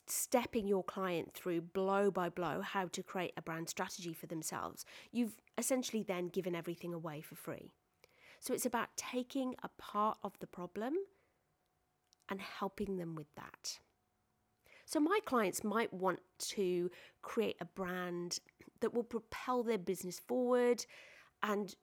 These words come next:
you know, create waves in their industry. I'm not going to take them through my brand strategy process so that they can go away and create their whole brand themselves.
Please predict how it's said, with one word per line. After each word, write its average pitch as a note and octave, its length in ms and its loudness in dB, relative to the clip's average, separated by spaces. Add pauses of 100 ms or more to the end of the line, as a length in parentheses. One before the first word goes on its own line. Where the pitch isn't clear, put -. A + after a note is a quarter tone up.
(140)
you A#3 140 -4
know, F3+ 100 -4
create - 480 0
waves F3 460 -2
in E3 100 -8
their D3+ 160 -6
industry. - 540 -10 (1500)
I'm D4+ 340 6
not C4+ 300 6
going G#3+ 280 6
to - 120 -6
take - 280 -2
them F#3 120 0
through F#3 240 2
my F3 180 0
brand E3+ 340 -4
strategy - 460 -8
process - 760 -8 (520)
so A#3 140 4
that F3+ 240 0
they G3+ 280 6
can G#3 200 -2
go F3+ 240 0
away E3+ 340 0
and E3+ 100 -2
create - 440 -4 (340)
their F#3+ 140 -2
whole F3+ 420 -2
brand D#3+ 360 -2
themselves. - 800 -8